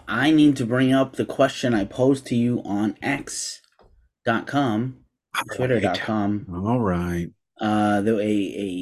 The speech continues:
Speaker 1: a, uh, user postulated, "What if there were two additional solo Kiss albums, one by the Fox, Eric Carr, and one by the Sphinx, Vinnie Vincent? Which one would you buy?" Not do you own them already,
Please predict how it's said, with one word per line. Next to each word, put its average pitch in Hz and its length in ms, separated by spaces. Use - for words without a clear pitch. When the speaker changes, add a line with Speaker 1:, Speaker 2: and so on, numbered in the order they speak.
Speaker 1:
a, 87 40
uh, 87 440
user 127 720
postulated, 104 1000
"What 110 320
if 113 440
there 104 120
were 101 200
two 139 440
additional 120 560
solo 117 480
Kiss 139 260
albums, 92 600
one 113 340
by 113 140
the 101 100
Fox, - 580
Eric 104 220
Carr, 110 360
and 95 200
one 107 200
by 101 140
the 92 80
Sphinx, - 600
Vinnie 104 280
Vincent? 104 480
Which 113 300
one 107 240
would 92 220
you 92 120
buy?" 90 400
Not 131 340
do 135 80
you 139 260
own 156 320
them 139 140
already, 110 680